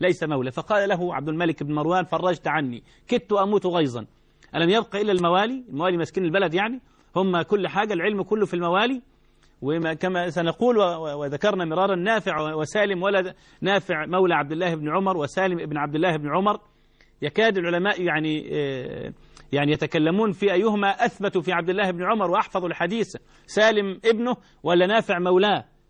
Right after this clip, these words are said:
وهذا يدل على المساواة أهو، يعني هذا عبده وهذا ابنه، العلماء يختلفون أيهم أثبت الناس في، في، في، في ابن عمر، مين روايته أصح، وأعمتهم يرجحون رواية نافع على سالم،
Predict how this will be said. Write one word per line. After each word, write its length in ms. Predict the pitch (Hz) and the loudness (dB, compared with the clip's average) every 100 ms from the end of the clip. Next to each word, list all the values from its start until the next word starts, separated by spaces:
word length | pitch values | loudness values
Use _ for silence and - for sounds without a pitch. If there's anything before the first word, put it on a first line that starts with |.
| _ 135 | _ -2
وهذا 220 | 165 160 | 0 2
يدل 280 | 160 226 190 | 2 2 4
على 460 | 190 208 208 - - - | 4 2 0 -4 -12 -8
المساواة 480 | 175 165 190 233 226 196 | -6 0 2 4 4 2
أهو، 180 | 262 - _ _ _ _ _ | 0 -2 _ _ _ _ _
يعني 280 | 120 120 131 | -12 -8 -4
هذا 280 | 131 190 180 | 0 2 4
عبده 420 | 165 208 160 214 - _ _ | 4 2 2 -2 -4 _ _
وهذا 420 | 131 214 214 220 | 0 2 4 4
ابنه، 240 | 208 156 - _ _ _ _ _ 120 | 2 0 -8 _ _ _ _ _ -6
العلماء 360 | 135 175 233 | 0 2 2
يختلفون 540 | 208 208 190 190 233 175 | 2 0 0 2 0 2
أيهم 340 | 175 226 208 | 2 2 2
أثبت 360 | - - 214 202 | -2 -2 -4 -2
الناس 440 | 202 240 254 - _ _ _ _ _ | 2 2 0 -6 _ _ _ _ _
في، 300 | - 180 180 | -2 0 2
في، 220 | 165 190 | 2 0
في، 180 | 180 180 | 0 -2
في 80 | 180 | -2
ابن 140 | 165 180 | -2 0
عمر، 240 | 262 190 127 | 0 0 -2
مين 280 | 196 233 | -2 0
روايته 340 | 196 214 226 180 | 2 2 0 -2
أصح، 380 | - 233 - _ _ _ _ _ _ | -2 -4 -4 _ _ _ _ _ _
وأعمتهم 920 | - 202 208 196 202 208 247 247 233 208 | 2 4 6 4 4 2 0 2 0 2
يرجحون 440 | 208 175 190 233 | 0 0 -2 0
رواية 340 | 214 220 226 208 | 2 4 2 2
نافع 300 | 254 247 220 | 0 2 2
على 240 | 202 202 | 2 0
سالم، 380 | 214 254 180 | 0 0 0